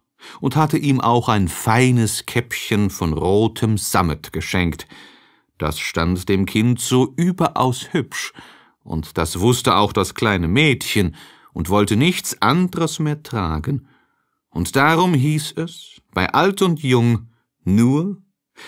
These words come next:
das Rotkäppchen. Mutter und Großmutter wohnten aber nicht beisammen in einem Häuschen, sondern eine halbe Stunde voneinander –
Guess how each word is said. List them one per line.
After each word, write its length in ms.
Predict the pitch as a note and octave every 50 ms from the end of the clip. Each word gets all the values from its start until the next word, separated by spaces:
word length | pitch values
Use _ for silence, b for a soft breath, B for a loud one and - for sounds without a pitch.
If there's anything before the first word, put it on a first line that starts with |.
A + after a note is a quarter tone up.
| B B
das 280 | - F3 D3 - - -
Rotkäppchen. 1300 | C3 A2 G2+ G2 F#2 F2+ E2 - - - - - - E2 - - - - - - C#2 D2 D#2 D#2+ - _ _ _ _ _ _ _ _ _ _ _ _ _ _ _ _ _ _ _ _ B B B B B B
Mutter 460 | - D#2 F2 A2 - - C#3 C3 B2+ A2+
und 180 | G2 F2 -
Großmutter 880 | - E2 D2+ E2 E2+ F2+ F2 - - G2 G2+ G#2+ - - B2+ A#2 F2 E2+
wohnten 500 | F#2 F#2 F#2+ G2 G#2+ G2+ - B2 - - -
aber 280 | F#2 E2+ D#2 D#2+ D#2
nicht 440 | D#2 E2 F#2 F2 - - - - -
beisammen 640 | - A2 A2 A2 G#2 - - E3+ E3 C3+ G2+ D#2+ C#2+
in 160 | - A#1 D2 C2+ -
einem 420 | - G2 G2 F#2 E2 D#2 D2+ D#2
Häuschen, 640 | D#2+ C3 C#3+ C3+ - - - - - E2 E2 E2 D#2 B B B B B B B B -
sondern 540 | G#2 F#2 D#3 E3 D#3+ D3+ D3+ E3 F3 F3
eine 320 | E3+ - C#3+ C#3 C#3 B2 -
halbe 360 | C#3 C#3 C#3+ C#3+ C3+ C#3+ D3
Stunde 560 | - - - - A#2 G#2+ G#2 G#2 G2 F#2 G#2
voneinander – 960 | - - - C#3+ C#3 - - C#3 C#3 C#3 C3 G#2 D#2 D2 D2 C#2+ D2 D#2+ E2